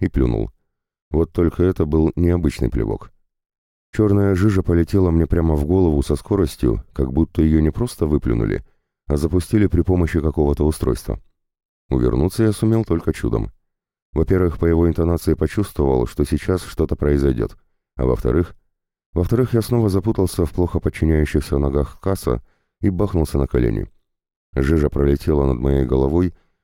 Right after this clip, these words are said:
и ударилась о держащий крышу торговых рядов деревянный столб. Место попадания задымилось,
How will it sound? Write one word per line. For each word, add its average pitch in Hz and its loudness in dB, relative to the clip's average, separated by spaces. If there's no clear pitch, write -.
и - 0
ударилась 95 2
о 85 0
держащий 80 2
крышу 85 0
торговых 73 0
рядов 76 0
деревянный 67 2
столб. 60 -6
Место 67 0
попадания 62 0
задымилось, 69 0